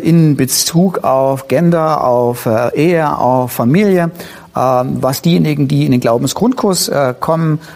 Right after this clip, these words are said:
äh, immer auch zu sehen bekommen. Und natürlich, ihr anderen könnt das alle auch haben, wenn ihr das wollt.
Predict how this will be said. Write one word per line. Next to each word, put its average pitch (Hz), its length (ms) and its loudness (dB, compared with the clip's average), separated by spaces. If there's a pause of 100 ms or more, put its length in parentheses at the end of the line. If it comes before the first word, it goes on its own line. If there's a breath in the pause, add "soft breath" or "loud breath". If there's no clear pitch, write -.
(140 loud breath)
äh, - 100 -4
immer - 180 0
auch 131 140 0
zu 135 120 -4
sehen 196 240 2
bekommen. 175 380 0
Und 139 280 0
natürlich, 127 420 0
ihr - 120 -2
anderen 123 240 0
könnt 120 160 -2
das 120 80 -2
alle 120 320 -2
auch 165 160 0
haben, 151 240 0
wenn 143 100 0
ihr 139 80 -2
das 123 180 -4
wollt. 214 280 0